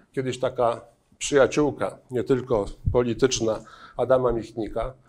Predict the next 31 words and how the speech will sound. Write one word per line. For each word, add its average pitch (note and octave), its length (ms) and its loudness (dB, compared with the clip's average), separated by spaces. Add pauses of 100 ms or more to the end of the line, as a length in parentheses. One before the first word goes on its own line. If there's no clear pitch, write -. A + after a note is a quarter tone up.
(300)
potrafiła C3 680 0 (880)
napisać, C3 800 -2
że A#2 340 -2 (600)
Narodowe E3 420 6
Siły E3 240 -2
Zbrojne E3 380 4
to D#3+ 120 2
była B2+ 240 0
szlachta, G#3 640 4 (580)
kler E3+ 480 8 (400)
i F3+ 80 -2
harcerze. A2+ 640 4 (180)
I G#3 100 -4
było G#3+ 200 8
ich F#3 80 6
bardzo D#3 320 8
mało. G2+ 380 -2 (400)
W - 80 -12
sumie F3 180 0
to D3 100 -2
się D#3+ 160 0
nie D3 120 2
liczyli. G#2+ 500 -8 (460)
Skoro D3 300 0
się D#3+ 140 -2
nie D3+ 140 0
liczyli, D3 360 -8
było B2+ 180 -2
tak B2 200 -2
bardzo C3+ 300 2
mało, A2+ 440 0